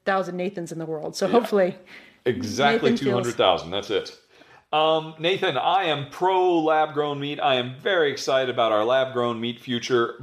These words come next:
Speaker 2: Bring it on, I say. Even if it leads to a ten percent drop in, uh, overall taste and texture quality,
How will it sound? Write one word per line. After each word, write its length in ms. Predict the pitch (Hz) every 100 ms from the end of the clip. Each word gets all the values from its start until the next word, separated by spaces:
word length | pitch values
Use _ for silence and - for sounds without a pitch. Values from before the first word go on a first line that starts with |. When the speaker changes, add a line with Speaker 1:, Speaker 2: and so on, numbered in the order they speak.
| 113
Speaker 2:
Bring 480 | 160 175 170 165 165 139
it 420 | 139 131 131 -
on, 560 | 113 113 117 113 101 92
I 180 | 90 87
say. 460 | - 95 87 87
Even 340 | 92 139 156 156
if 140 | 143
it 120 | 143
leads 280 | 143 143 135
to 140 | 127 113
a 40 |
ten 240 | - 156 147
percent 480 | 139 - 139 135
drop 520 | 113 123 139 120 - 123
in, 380 | 117 110 104 - - - -
uh, 280 | 120 110 110
overall 480 | 127 127 123 120 117
taste 400 | 117 131 127 -
and 100 | 117
texture 320 | 131 123 127
quality, 640 | 110 131 127 139 147 139